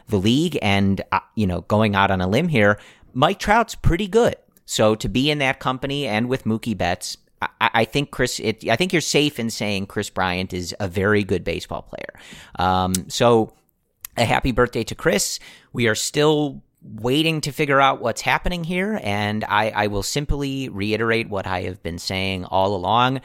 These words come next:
They should not trade Chris Bryant. They should extend him. And just like Rizzo and just like Javi, they should all just be Cubs for the rest of their career.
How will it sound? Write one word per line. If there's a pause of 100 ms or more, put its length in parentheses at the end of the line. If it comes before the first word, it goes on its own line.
(340)
They
should
not
trade
Chris
Bryant.
They
should
extend
him. (240)
And
just
like
Rizzo (240)
and
just
like
Javi,
they
should
all
just
be
Cubs
for
the
rest
of
their
career.